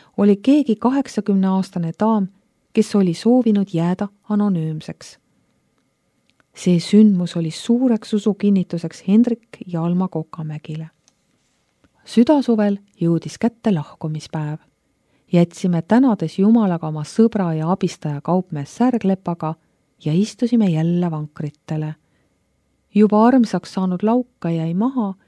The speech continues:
ja sõit läks Kõrgessaare Kõpu poole. Teisel pool kuulsat luid ja lepikut pöörasime paremale läbi Kuusemetsa kulgevale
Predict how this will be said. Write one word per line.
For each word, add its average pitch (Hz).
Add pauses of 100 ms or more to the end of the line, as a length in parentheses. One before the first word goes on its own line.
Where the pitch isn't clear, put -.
(260)
ja 190
sõit 277
läks 226
Kõrgessaare 196
Kõpu 143
poole. 147 (1500)
Teisel 202
pool 160
kuulsat 202
luid 202
ja 147
lepikut - (260)
pöörasime 175 (100)
paremale 262 (220)
läbi 180
Kuusemetsa 233 (180)
kulgevale 165